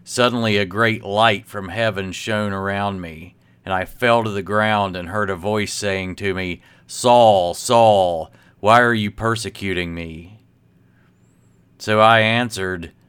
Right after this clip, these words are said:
"Who are you, Lord?" And he said to me, "I am Jesus of Nazareth, whom you are persecuting."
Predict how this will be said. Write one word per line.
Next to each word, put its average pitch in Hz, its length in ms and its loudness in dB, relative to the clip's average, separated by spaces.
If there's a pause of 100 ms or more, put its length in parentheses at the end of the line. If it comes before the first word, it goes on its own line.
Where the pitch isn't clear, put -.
(160)
"Who 143 260 4
are 135 240 8
you, 98 240 0
Lord?" 98 500 -2 (1040)
And 92 120 -10
he 120 100 -2
said 120 320 0
to 101 100 -4
me, 107 380 0
"I 117 200 4
am 104 200 -2
Jesus 113 540 -4
of 85 180 -10
Nazareth, 101 720 0 (280)
whom 98 240 -6
you 110 160 0
are 98 100 0
persecuting." 90 1000 -8